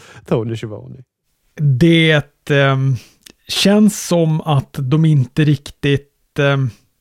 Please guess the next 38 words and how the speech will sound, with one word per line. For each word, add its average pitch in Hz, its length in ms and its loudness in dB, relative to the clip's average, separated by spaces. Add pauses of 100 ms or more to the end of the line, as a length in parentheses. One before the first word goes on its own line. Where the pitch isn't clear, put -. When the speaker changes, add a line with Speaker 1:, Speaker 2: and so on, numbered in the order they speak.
(200)
Speaker 2:
använder 208 460 4
Jay 165 180 4
White 135 500 -2 (960)
till 170 120 2
sin 156 100 4
fulla 170 200 2
potential. 170 520 2 (120)
Men 185 120 4
å 233 60 4
andra 214 140 2
sidan 202 280 0
så 170 80 0
här, 143 100 2
det, 156 200 -2
man 185 180 0
kanske 175 220 -2
bara 175 80 2
ska 165 140 -2
ge 160 140 0
det 156 60 -2
lite 147 180 -4
tid. 117 560 -6
Jag 170 380 2
typ 175 260 -2
förväntar 156 340 2
ju 147 40 2
mig 131 160 0
att 131 100 0
han 135 100 -2
ska 135 100 0
komma 135 280 2
in 127 180 -2
och 131 60 -4
vara 117 520 -6 (760)
ett 143 140 0
main 180 340 6
event 120 300 -4
direkt. 160 340 -2